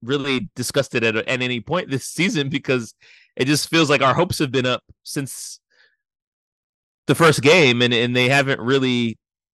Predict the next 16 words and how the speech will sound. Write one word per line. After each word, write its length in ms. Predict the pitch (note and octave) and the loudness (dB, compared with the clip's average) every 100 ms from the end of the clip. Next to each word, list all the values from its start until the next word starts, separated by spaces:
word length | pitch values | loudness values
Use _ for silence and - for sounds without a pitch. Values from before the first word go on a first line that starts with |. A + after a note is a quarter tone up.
| - | -6
disappointed 680 | C#3 C3 C#3+ F#3 - G#2 G2 | -4 -4 -2 -2 -2 -6 -4
yet. 280 | G2+ F#2+ - _ _ _ _ - | -2 -2 -6 _ _ _ _ -2
The 140 | A#2+ | 0
only 500 | D3 D#3 C#3 B2+ A#2 _ _ _ _ _ _ _ _ _ _ _ E3 | 0 0 -4 -4 -8 _ _ _ _ _ _ _ _ _ _ _ -4
disappointing 800 | F#3 C3 D3+ F3 E3+ C#3+ C3 | -2 -2 -2 -2 -2 -4 -4
result 380 | A#2 A2 B2+ D3 | -4 -2 -2 -2
really 320 | A2+ B2+ D3 B2 | -2 -2 -2 -2
was 320 | A2+ A2+ G2+ | -2 -4 -6
the, 220 | A2 A2 - | -8 -8 -8
the 80 | A2 | -4
Fulham 460 | B2+ D3 C3 A#2 | 0 0 0 -2
match, 440 | G#2 G#2 A2+ - A#2 | -4 -4 -6 -8 -10
and, 180 | A2 - | -6 -4
and 120 | G#2+ | -2
I 80 | G#2+ | -2
think 280 | B2+ A2+ | -2 -4